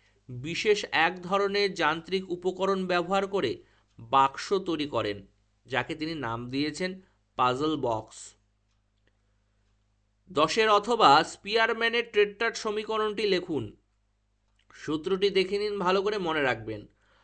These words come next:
আর এ পি into আর বি কিউ minus আর এ কিউ ma-, into আর বি পি equals to শূন্য সহগতি। এগারো নাম্বার প্রশ্ন, বৃত্তিমূলক শিক্ষা কি?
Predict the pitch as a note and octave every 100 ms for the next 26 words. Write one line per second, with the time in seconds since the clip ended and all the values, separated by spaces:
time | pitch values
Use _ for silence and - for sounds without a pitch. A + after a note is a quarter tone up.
0 | _ _ - C#3 E3 G3 G3 E3+ F#3 F#3
1 | G#3 G#3 G#3 G3+ _ _ C#3 D#3 D#3 E3+
2 | - C3 D3 D#3+ C#3 D#3 D#3 F#3+ G3 G3+
3 | C#3+ C3+ D#3+ B2+ A2+ - _ B2+ C#3+ D3
4 | D3 D3+ D3 G3 G3+ F3 B2+ - - C#3
5 | C#3 C#3+ G#3+ - - C3 D#3+ F#3+ - A#2+
6 | C#3+ C#3+ E3 G#3 - _ _ _ - A#2
7 | C#3 C3 B2+ - F#3+ C#4 - _ - -
8 | D#3 D3 D3 E3 - _ - - A2+ G#2+
9 | - - - _ _ _ _ _ _ _
10 | _ _ _ _ _ _ _ _ _ G#2
11 | _ _ _ _ _ _ _ _ _ _
12 | _ _ _ _ _ _ _ D3 E3+ A3+
13 | A#3+ B3 B3 B3 G#3+ F3 D#3+ E3 F3 D3
14 | F#3+ F#3+ A#3+ A3+ A#3 A#3+ - - G3+ F#3+
15 | F3 - A2+ F2